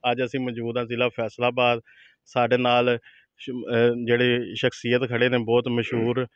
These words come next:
ਤੇ ਸਮਾਜੀ ਸ਼ਖਸੀਅਤ ਨੇ। ਮੱਝਾਂ ਦਾ ਸ਼ੌਕ ਹੋਵੇ, ਬੱਕਰੀਆਂ ਦਾ ਸ਼ੌਕ ਹੋਵੇ,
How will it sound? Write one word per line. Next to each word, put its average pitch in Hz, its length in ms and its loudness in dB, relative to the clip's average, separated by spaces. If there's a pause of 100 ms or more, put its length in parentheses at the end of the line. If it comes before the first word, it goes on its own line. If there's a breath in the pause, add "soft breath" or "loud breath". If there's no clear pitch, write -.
(200 soft breath)
ਤੇ 131 80 -4
ਸਮਾਜੀ 117 400 0
ਸ਼ਖਸੀਅਤ 123 520 0
ਨੇ। 120 140 2
ਮੱਝਾਂ 120 360 -2
ਦਾ 135 120 2
ਸ਼ੌਕ 117 360 0
ਹੋਵੇ, 117 180 2
ਬੱਕਰੀਆਂ 117 460 -2
ਦਾ 131 100 2
ਸ਼ੌਕ 113 360 0
ਹੋਵੇ, 110 320 2